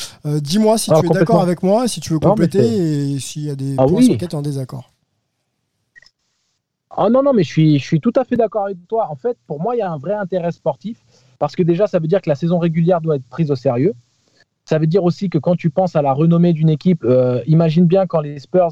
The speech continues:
Speaker 2: ratent, euh, leur, euh, vingt-troisième saison d'affilée en play-off, euh, les play-, les play-in leur auraient donné une opportunité supplémentaire pour continuer leur série, par exemple.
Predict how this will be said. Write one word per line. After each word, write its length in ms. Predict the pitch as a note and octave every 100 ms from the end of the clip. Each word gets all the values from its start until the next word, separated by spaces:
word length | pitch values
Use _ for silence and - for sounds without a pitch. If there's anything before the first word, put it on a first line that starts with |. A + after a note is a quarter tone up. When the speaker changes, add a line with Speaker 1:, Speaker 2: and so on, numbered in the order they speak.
| C3
Speaker 2:
ratent, 280 | D#3 F3 D3+
euh, 400 | C#3 C3 C3 B2+
leur, 260 | C#3 C3+
euh, 140 | C3 B2
vingt-troisième 520 | D3+ D#3 D3+ C#3+ D#3
saison 280 | D#3 D#3 D3+
d'affilée 440 | C#3 D#3 D3+ D#3
en 100 | C3+
play-off, 320 | C3 C3+ A3+ - _ _ _ C3
euh, 240 | C#3 C#3
les 160 | D3 C#3+
play-, 300 | D#3 D3+ C#3+
les 140 | D3
play-in 340 | C3+ D3+ F#3 G#3
leur 160 | D#3
auraient 260 | C#3 C3 C#3+
donné 240 | C#3+ D#3+
une 100 | D#3
opportunité 480 | C#3+ C3+ C3+ D3+ D3+
supplémentaire 600 | - C#3+ D#3 C#3+ C3+ F3+
pour 140 | - -
continuer 400 | D3 - D3 C#3+
leur 160 | C3
série, 240 | - G3 G3
par 180 | D3+
exemple. 320 | B2 A#2+ -